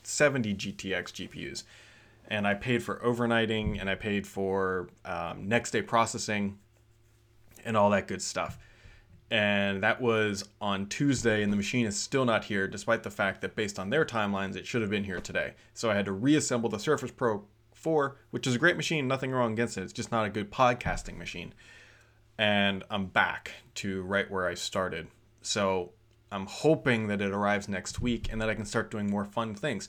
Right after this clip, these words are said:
For example, like, if I wanna share my screen right now and I have a four K display, it, the Surface Pro four just can't handle it. It, it just, it doesn't work.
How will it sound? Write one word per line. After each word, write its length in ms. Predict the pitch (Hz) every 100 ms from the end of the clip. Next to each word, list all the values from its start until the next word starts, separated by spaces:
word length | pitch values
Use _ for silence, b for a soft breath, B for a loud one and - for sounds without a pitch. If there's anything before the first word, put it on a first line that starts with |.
| B B
For 160 | 127
example, 400 | 120 131 151 104
like, 180 | 95 101
if 80 | 110
I 80 | 139
wanna 220 | 156 127
share 240 | - 127
my 140 | 120 101
screen 380 | - 123 131
right 200 | 110 95
now 320 | 82 82 85 -
and 100 | 101
I 60 | 101
have 100 | 98
a 60 |
four 240 | 98 120 113
K 180 | 117 101
display, 440 | 98 - 120 123 B B B
it, 140 | 131 123 _ _ _ - _ -
the 80 |
Surface 320 | 120 147 135 123
Pro 100 | 127
four 380 | - - 113 104
just 240 | 110 101
can't 320 | - 120 -
handle 440 | - 98 98 95 -
it. 100 | -
It, 160 | 98 -
it 140 | 107
just, 200 | 113 101 - -
it 160 | 104
doesn't 440 | 120 113 104 101 123
work. 320 | 82 71